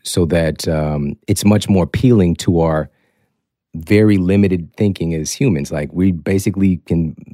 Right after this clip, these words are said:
somewhat think about tomorrow. Outside of that, it's kinda, it starts to get hazier, hazier and hazier.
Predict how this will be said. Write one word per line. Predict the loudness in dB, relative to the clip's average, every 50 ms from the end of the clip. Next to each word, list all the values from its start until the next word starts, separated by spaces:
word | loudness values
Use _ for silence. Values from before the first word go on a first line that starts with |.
| -18 -14
somewhat | -12 -4 0 2 4 4 4 2 2
think | 2 2 2
about | 2 2 0 -2 -4
tomorrow. | -4 -2 0 2 2 2 0 0
Outside | -2 -2 -4 -4 -4 -4 -2 -2
of | -2 -2
that, | 0 0 0 -2 -4 -6 _ _ _
it's | -16 -16 -14 -10
kinda, | -6 -4 -2 -2 -2 -4 -6
it | -6
starts | -4 -2 -2 -2 -2
to | -4
get | -6 -6 -6 -4
hazier, | -2 -2 -2 -2 -2 -4 -4 -6 -6 -8 -12 _ _ _
hazier | 2 4 4 4 4 4 4
and | 4 2
hazier. | 2 2 0 0 -2 -4 -6 -6 -10